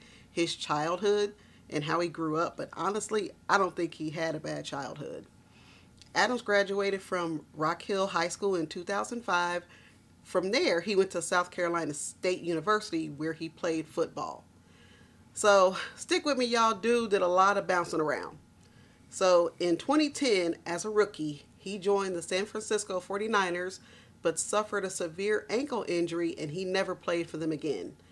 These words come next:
In September of twenty ten, he was cut from the forty-niners. He later joined the New England Patriots, and in November twenty eleven, they released him. Adams later joined the Seahawks, where he played in one game.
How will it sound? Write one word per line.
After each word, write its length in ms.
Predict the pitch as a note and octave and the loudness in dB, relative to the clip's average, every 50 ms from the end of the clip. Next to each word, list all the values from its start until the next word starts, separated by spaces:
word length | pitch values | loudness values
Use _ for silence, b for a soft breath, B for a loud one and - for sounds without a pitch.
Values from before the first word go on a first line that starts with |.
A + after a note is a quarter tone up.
| B B B B B B B - | B B B B B B B -4
In 240 | F3 F3 E3+ E3 D#3+ | -2 0 0 0 -2
September 600 | - - F3+ E3+ - - A#3 B3+ C4 G#3+ G#3 F3 | 0 0 0 0 -2 -2 -2 0 2 2 2 0
of 100 | D3+ - | 0 -2
twenty 300 | - - F3+ E3 D#3 D#3 - - | -4 -2 -2 0 -2 -2 -6 -8
ten, 500 | - - C4+ B3 G3+ F3+ E3 D#3+ D3+ - - | -4 0 2 4 4 4 2 -2 -6 -10 -14
he 160 | - G3+ G3 | -10 -8 -8
was 160 | D3+ D#3 - | -8 -8 -10
cut 400 | - - - A3+ G#3 - - - | -8 -2 2 2 2 2 0 -10
from 200 | - - D#3+ D3+ | -8 -6 -2 -2
the 60 | D3+ | -2
forty-niners. 800 | D3+ - D#3+ D#3 D3+ D3 C#3+ D3+ D3 - - - - - - - - b b b b b b b b - | -2 -2 -4 -4 -4 -4 -4 -4 -6 -6 -8 -10 -12 -14 -16 -18 -20 b b b b b b b b -14
He 140 | - F3+ | -10 -6
later 360 | F3+ F3 F#3+ G#3+ A#3+ B3+ B3 G#3 | -2 0 2 2 2 2 0 -2
joined 340 | - G3 F#3+ F#3 F#3+ F3+ | -4 -2 -2 0 0 0
the 60 | F3 E3 | 0 0
New 180 | F3 G3 G3+ | 2 2 4
England 340 | G3 F3+ E3+ E3 D#3 D#3 - | 2 2 2 -2 -4 -4 0
Patriots, 680 | - B3 C4 B3+ - E3+ E3 D#3+ E3 C#3 - - - B B B B B B B B - | 2 2 2 2 0 -2 0 0 0 -2 -4 -6 -12 B B B B B B B B -2
and 220 | F3+ F3 F3 E3+ | -2 0 2 2
in 140 | E3 E3 E3 | 2 2 0
November 580 | D#3+ D#3 C#3+ D#3+ A#3 E4+ D4+ - E3 E3 E3 | 0 -2 0 4 6 6 6 6 4 2 2
twenty 320 | D#3+ - - - F3+ F3+ E3 | 0 -4 -4 -2 0 0 0
eleven, 540 | D3 C#3+ - - - D#3+ E3+ D#3+ D#3 E3 - - - | 0 2 2 2 4 2 2 -2 -4 -6 -8 -2 2
they 160 | F#3+ G#3+ G#3 | 4 4 4
released 440 | F#3+ F#3 F3+ F#3+ F#3 E3 - - - | 4 2 0 0 -2 -2 -4 -4 -4
him. 200 | G#2 A#1+ - - - - b b b b b b b b b | -4 -4 -6 -12 -18 -20 b b b b b b b b b
Adams 400 | - D#3+ E3+ E3 D#3+ D#3+ D#3 - | 2 4 4 4 4 2 0 0
later 480 | D3+ D3+ D3 D#3+ F#3+ C4 C#4+ B3+ A#3+ G#3 | -2 0 2 4 4 6 6 4 2 0
joined 380 | E3+ G3 F#3+ F#3 F3+ F3 E3+ | -2 -4 -2 -2 0 0 -2
the 60 | D#3 D#3 | -2 -4
Seahawks, 640 | - - C4 D4+ D#4+ G#3+ G3 E3 D#3+ - - - | -4 -2 0 2 2 4 4 2 2 2 -2 -8
where 180 | - - E3 E3+ | -8 -6 -6 -6
he 120 | E3 F#3 | -6 -6
played 280 | F3+ - F#3 F#3 F3+ E3+ | -4 0 0 2 2 2
in 160 | E3+ E3 D#3+ - - | 0 -2 -2 -4 -6
one 420 | - D3+ D3+ D3 E3 F3+ F3 E3+ | -8 -8 -2 0 2 4 4 4
game. 420 | D#3+ - B2+ G2+ D2+ - - C3+ | 4 2 2 0 -2 -6 -10 -14